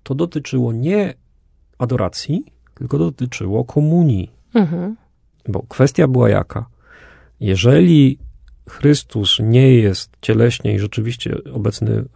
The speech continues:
Speaker 1: w Eucharystii, no to co my spożywamy? My spożywamy chleb. W związku z tym nasze zjednoczenie z Chrystusem jest ewentualnie tylko duchowe w tym sakramencie. I ten wymiar materialny nie ma,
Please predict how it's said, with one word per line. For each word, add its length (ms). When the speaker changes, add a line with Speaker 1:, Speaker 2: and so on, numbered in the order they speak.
Speaker 1:
w 120
Eucharystii, 800
no 120
to 280
co 140
my 120
spożywamy? 640
My 100
spożywamy 580
chleb. 480
W 100
związku 260
z 60
tym 120
nasze 220
zjednoczenie 800
z 60
Chrystusem 460
jest 120
ewentualnie 760
tylko 320
duchowe 540
w 100
tym 160
sakramencie. 680
I 80
ten 200
wymiar 280
materialny 500
nie 120
ma, 220